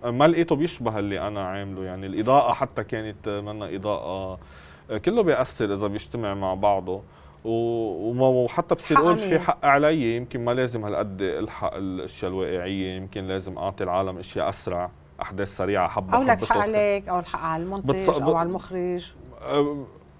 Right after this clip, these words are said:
Speaker 1: ما بحس في حق على حد، يعني ما حدا أكيد كان قاصد،
Speaker 2: مم.
Speaker 1: لأنه كل حدا كان عم
Speaker 2: أكيد ما
Speaker 1: يشت-،
Speaker 2: فيش حدا
Speaker 1: آه.
Speaker 2: قاصد إنه يفشل عمل.
Speaker 1: حتى مثلًا لما يقولوا لي إنه الحق على المنتج، إذا حدا عم بيحكيني، آه، مروان حداد، أستاذ مروان أصلًا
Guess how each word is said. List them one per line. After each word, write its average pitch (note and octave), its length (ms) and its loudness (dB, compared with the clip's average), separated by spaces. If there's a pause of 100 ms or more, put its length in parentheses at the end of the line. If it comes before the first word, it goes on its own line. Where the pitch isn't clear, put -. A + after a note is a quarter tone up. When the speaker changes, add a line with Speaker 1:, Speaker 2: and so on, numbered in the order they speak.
(440)
Speaker 1:
ما - 80 4
بحس - 320 -4
في G2+ 180 -2
حق - 260 -4
على F#2 320 -2
حد، - 220 -4
يعني A2 240 -2
ما B2 100 0
حدا C3+ 300 2
أكيد A2+ 240 -4
كان G2+ 180 -4
قاصد، G2 460 -2 (380)
Speaker 2:
مم. F3 120 -8
Speaker 1:
لأنه G#2 260 -2
كل A#2+ 160 -2
حدا A#2+ 240 0
كان G3+ 120 -2
عم G2 60 -2
Speaker 2:
أكيد D#4+ 240 2
ما D#3 80 -2
Speaker 1:
يشت-، - 40 -4
Speaker 2:
فيش - 120 -12
حدا F3+ 240 0
Speaker 1:
آه. F3+ 40 -2
Speaker 2:
قاصد F#3 360 -4
إنه D#3+ 160 -4
يفشل F3 380 -6
عمل. F3+ 380 -4
Speaker 1:
حتى C#3 260 2
مثلًا A2+ 320 -2
لما A2+ 140 -2
يقولوا A2+ 280 2
لي F#2+ 100 0
إنه G2+ 120 -4
الحق - 280 -4
على F#2+ 180 0
المنتج، F#2+ 480 -6
إذا F2+ 180 -8
حدا F#2+ 240 -4
عم E2 160 -6
بيحكيني، F2 480 -8
آه، E2 100 -4
مروان F2+ 360 -4
حداد، D#2+ 400 -8
أستاذ - 220 -10
مروان D#2+ 420 -10
أصلًا D#2+ 300 -16